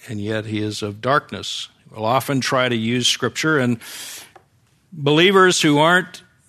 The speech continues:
uh, sufficiently trained in doctrine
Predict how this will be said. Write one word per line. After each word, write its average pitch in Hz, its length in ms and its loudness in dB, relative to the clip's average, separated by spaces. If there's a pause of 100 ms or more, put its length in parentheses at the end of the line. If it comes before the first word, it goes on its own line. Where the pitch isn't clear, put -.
uh, 123 280 0
sufficiently 127 920 0 (1120)
trained 175 540 2
in 123 240 0
doctrine 208 680 0